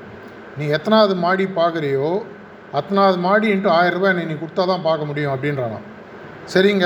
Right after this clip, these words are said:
அப்படின்னு இப்படி பார்த்துட்டு அந்த ஆள்கிட்ட ரெண்டாயிரம் ரூபாய் கொடுத்தானாம். இன்னொருத்தன் வந்தானாம், "ஏன்டா அவனுக்கு ரெண்டாயிரம் ரூபாய் கொடுத்த?" "இல்லைங்க, அவர் சொன்னாரு, அவரோட பில்டிங் சொல்லி நான் வந்து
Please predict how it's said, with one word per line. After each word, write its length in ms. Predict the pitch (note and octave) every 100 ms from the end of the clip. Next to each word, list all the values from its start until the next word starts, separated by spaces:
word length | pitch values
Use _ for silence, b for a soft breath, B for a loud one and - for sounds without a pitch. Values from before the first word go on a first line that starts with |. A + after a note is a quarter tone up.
| E3+
அப்படின்னு 360 | D#3 F3+ E3
இப்படி 60 | F#3+
பார்த்துட்டு 380 | F#3+ E3+ F3+ F#3
அந்த 220 | E3 E3+
ஆள்கிட்ட 220 | E3+ F3
ரெண்டாயிரம் 300 | D#3+ E3+ E3
ரூபாய் 140 | E3 D3
கொடுத்தானாம். 440 | C#3 C#3 G#2+ - - - - - - - - -
இன்னொருத்தன் 400 | G3 C4 A3+ G3
வந்தானாம், 400 | F#3 E3 B2+ - - - - -
"ஏன்டா 160 | F3 A3
அவனுக்கு 320 | G#3+ F3+ D#3+
ரெண்டாயிரம் 200 | D#3 E3
ரூபாய் 180 | D#3+ E3
கொடுத்த?" 220 | C#3+ D#3+
"இல்லைங்க, 320 | C#3+ E3+ F3+
அவர் 160 | F3 D#3
சொன்னாரு, 420 | C#3 E3 F3+ D#3
அவரோட 600 | D#3 D#3+ C#3+ C#3+ C#3 C3+
பில்டிங் 260 | F3 E3+ E3
சொல்லி 340 | D#3+ C#3 C#3+ B2+ - - - - - - -
நான் 240 | D3+ D#3 D3+
வந்து 240 | D#3+ F#3